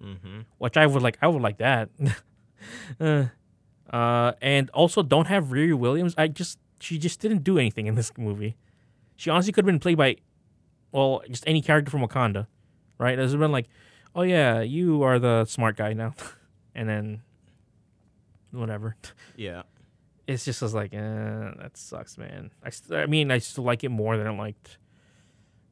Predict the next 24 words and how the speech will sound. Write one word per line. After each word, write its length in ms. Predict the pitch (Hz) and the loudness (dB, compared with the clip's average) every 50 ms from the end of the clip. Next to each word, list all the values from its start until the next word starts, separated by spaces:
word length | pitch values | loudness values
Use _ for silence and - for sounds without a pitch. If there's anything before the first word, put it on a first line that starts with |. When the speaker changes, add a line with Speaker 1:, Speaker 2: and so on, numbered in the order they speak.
| _ - | _ -12
Speaker 2:
uh, 340 | - 113 107 107 107 107 101 | -8 -4 -4 -4 -4 -4 -6
what 120 | 95 107 | -6 -8
do 40 | 107 | -8
you 60 | 104 | -10
call 220 | - - 101 104 101 | -10 -10 -10 -8 -10
it? 100 | - - _ _ _ _ _ _ _ _ _ _ _ _ _ _ _ _ _ | -10 -14 _ _ _ _ _ _ _ _ _ _ _ _ _ _ _ _ _
Ant-Man 320 | - 120 117 117 113 110 113 | -4 -4 -4 -2 -2 -2 -2
and 140 | 113 110 110 | -2 -4 -4
the 100 | 90 - | -8 -8
Wasp: 480 | - - 113 107 107 107 101 - - | -10 -12 -12 -10 -10 -10 -12 -12 -12
Quantumania. 720 | - - 107 107 - 110 101 107 107 110 110 110 110 110 110 - _ _ _ - | -8 -8 -8 -8 -8 -10 -10 -8 -8 -6 -6 -4 -4 -6 -6 -8 _ _ _ -2
Speaker 1:
I 160 | 143 185 240 | -2 -2 -2
have 300 | 277 247 262 254 247 220 | -2 -4 -6 -6 -6 -6
my 160 | 208 196 190 | -6 -6 -6
thoughts 320 | 175 - 151 139 135 - - | -4 -4 -4 -4 -4 -4 -8
about 340 | 95 87 90 78 78 - - | -10 -10 -10 -14 -14 -14 -16
that. 200 | 78 71 73 - _ _ _ | -16 -16 -18 -20 _ _ _
Speaker 2:
What? 300 | - 117 117 101 104 - _ _ _ _ _ _ _ _ _ | -4 -2 0 0 -2 -4 _ _ _ _ _ _ _ _ _
That 100 | - 110 | -4 -4
Speaker 1:
But 80 | - - | -4 -4
Speaker 2:
it's 100 | 107 - | -8 -6
better? 340 | - 113 107 110 120 131 - - | -4 -2 0 0 0 -2 -2 -4
<laughs> 160 | 156 165 147 | -4 -2 0
Speaker 1:
I, 200 | - 127 147 151 | 2 2 2 2